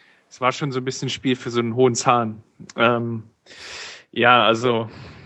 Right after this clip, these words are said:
Kiesling ist natürlich, also es ist, glaub ich, so ein Phänomen, was jetzt nicht nur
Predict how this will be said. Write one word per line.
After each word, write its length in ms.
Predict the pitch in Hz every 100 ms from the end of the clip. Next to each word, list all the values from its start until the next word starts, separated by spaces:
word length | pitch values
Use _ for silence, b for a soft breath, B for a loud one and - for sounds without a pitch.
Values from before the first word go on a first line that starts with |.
| - -
Kiesling 360 | 143 - 156
ist 140 | 135 143
natürlich, 640 | 127 147 139 123 - -
also 120 | 123
es 120 | 123
ist, 100 | 165
glaub 160 | 156 156
ich, 80 | 151
so 120 | 151
ein 40 |
Phänomen, 720 | 139 143 123 131 151 156 95 -
was 220 | 120 127
jetzt 200 | 139 -
nicht 180 | 147 -
nur 380 | 139 131 127